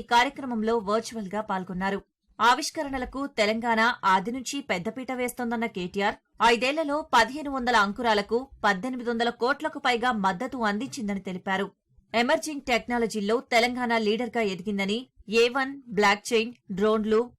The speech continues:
క్లౌడ్ అడాప్షన్ సహా ప్రతి కొత్త సాంకేతికతపై ప్రభుత్వం ఎన్నో ప్రాజెక్టులు చేపట్టిందని వివరించారు. స్పేస్ టెక్ ప్రభుత్వ తదుపరి ప్రాధాన్య రంగమని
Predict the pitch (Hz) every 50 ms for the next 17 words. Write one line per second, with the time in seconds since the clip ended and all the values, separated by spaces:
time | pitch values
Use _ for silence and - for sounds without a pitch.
0 | _ - 247 247 262 294 311 - - - 208 208 208 226 220 - - 269 233 226
1 | - 220 214 208 202 226 240 - _ _ _ 233 226 233 - 302 320 302 - -
2 | 220 220 - 294 285 277 - 240 208 226 247 - 285 - 262 - 247 - 240 226
3 | 233 226 240 285 - _ _ _ _ _ 247 247 247 240 302 - - 269 277 294
4 | 277 214 233 208 196 196 262 262 233 - 226 233 233 247 - 294 - - 294 277
5 | 269 - 262 233 233 - 285 - - 226 220 214 208 233 220 202 185 170 185 190
6 | 185 - 208 190 190 208 202 - _ _ _ _ _ - - - - - 277 285
7 | 302 294 - 339 320 320 - _ - 247 226 214 285 285 - 277 277 269 - 226
8 | 220 240 240 277 262 262 - - 240 226 226 220 294 294 285 277 277 254 240 220
9 | 226 214 220 220 233